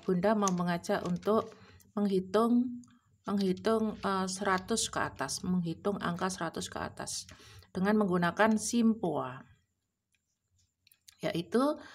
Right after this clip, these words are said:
kalau ini satuan, puluhan, ratusan, ribuan. Kalau ini lima, ini lima puluh,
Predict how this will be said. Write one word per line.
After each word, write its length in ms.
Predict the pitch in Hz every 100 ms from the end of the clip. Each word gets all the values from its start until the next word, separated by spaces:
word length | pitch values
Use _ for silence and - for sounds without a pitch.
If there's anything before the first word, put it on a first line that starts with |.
| - - - -
kalau 240 | 214 214 -
ini 480 | 277 233 190 190 208
satuan, 1040 | - 185 190 175 165 160 175 233 - - - _ _ - - -
puluhan, 1040 | 247 233 214 185 180 170 175 226 269 - - _ _ - - - -
ratusan, 1120 | - 202 202 202 208 196 - 185 170 180 226 247 - - -
ribuan. 960 | 214 233 233 - 170 165 156 139 139 - _ _ _ _ _ _ _ _ _ _ _ _ -
Kalau 160 | 151 156
ini 640 | 190 202 196 202 220 233 - _ _
lima, 800 | 226 240 240 208 175 170 180 247 - - _ _ _ _ _ _ _ _ _ _ _ -
ini 160 | 208
lima 320 | 208 214 202 196
puluh, 880 | 202 190 175 175 175 185 233 -